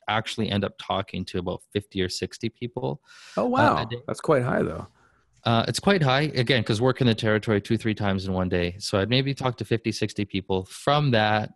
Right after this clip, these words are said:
Speaker 1: you know, some would be interested, some would shut me down pretty quickly. Um, but a
Speaker 2: How ma-,
Speaker 1: good
Speaker 2: how
Speaker 1: day
Speaker 2: many do you
Speaker 1: would
Speaker 2: think
Speaker 1: be
Speaker 2: you'd
Speaker 1: like
Speaker 2: actually be able to talk to for, like, any length of time, you know, get through your whole pitch or have a conversation with out of, out of the fifty or sixty?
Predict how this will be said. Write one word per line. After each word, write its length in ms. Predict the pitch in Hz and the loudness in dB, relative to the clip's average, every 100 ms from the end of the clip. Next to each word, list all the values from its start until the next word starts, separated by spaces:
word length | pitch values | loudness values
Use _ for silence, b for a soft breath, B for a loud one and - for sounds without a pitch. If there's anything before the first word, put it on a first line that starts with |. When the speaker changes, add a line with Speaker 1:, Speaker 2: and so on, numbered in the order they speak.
| _ | _
Speaker 1:
you 140 | - | -6
know, 180 | 101 95 | -2 -2
some 300 | 92 - 107 | -2 0 2
would 240 | 104 101 98 B B B B - 101 | 2 0 -6 B B B B -18 -2
be 160 | 101 | 2
interested, 580 | 98 95 98 - 95 92 | 2 0 -4 0 0 0
some 220 | - 98 | -2 0
would 100 | 101 | 0
shut 220 | - 107 98 | 0 -2 0
me 100 | 98 | 0
down 220 | 92 90 | 0 -2
pretty 200 | 95 92 | -4 -4
quickly. 580 | - 87 - 87 87 - | -4 -8 -4 -4 -4 -6
Um, 340 | 92 92 92 - | -4 -2 -4 0
but 100 | 107 | 2
a 40 | 107 101 | 2 4
Speaker 2:
How 60 | |
ma-, 80 | 139 | 4
Speaker 1:
good 60 | 131 | 6
Speaker 2:
how 80 | |
Speaker 1:
day 0 | |
Speaker 2:
many 100 | 117 | 4
do 80 | 110 | 4
you 60 | 104 | 2
Speaker 1:
would 20 | |
Speaker 2:
think 160 | 143 95 | 0 0
Speaker 1:
be 40 | |
Speaker 2:
you'd 100 | 95 | 2
Speaker 1:
like 20 | |
Speaker 2:
actually 280 | 107 104 113 | 2 0 -2
be 80 | 101 | 2
able 140 | 98 | 2
to 100 | 87 | 2
talk 440 | 82 - 92 87 - | -2 -2 0 0 -2
to 200 | - 87 | -4 -4
for, 180 | 85 85 | -2 -2
like, 200 | 82 85 | 0 0
any 120 | 87 | -4
length 320 | 87 85 78 | -2 -4 -4
of 60 | 80 | -8
time, 400 | - 78 80 76 | -8 -10 -10 -10
you 60 | |
know, 180 | 78 76 | -8 -8
get 240 | 87 104 - | -2 -2 0
through 160 | 110 | 2
your 140 | 92 92 | 2 2
whole 160 | 85 | 0
pitch 440 | - 87 85 82 87 | 0 0 0 0 -4
or 80 | |
have 140 | 82 85 | -2 -2
a 60 | |
conversation 680 | 85 90 82 - 80 76 82 | -2 -4 -4 -4 -6 -6 -8
with 160 | 76 76 | -6 -4
out 140 | 76 | -4
of, 160 | 76 - | -6 -6
out 120 | 87 92 | -4 -4
of 80 | |
the 120 | 87 82 | -4 -4
fifty 320 | 92 - 85 | -6 -4 -6
or 80 | 76 | -6
sixty? 480 | 78 - - - | -8 -10 -14 -16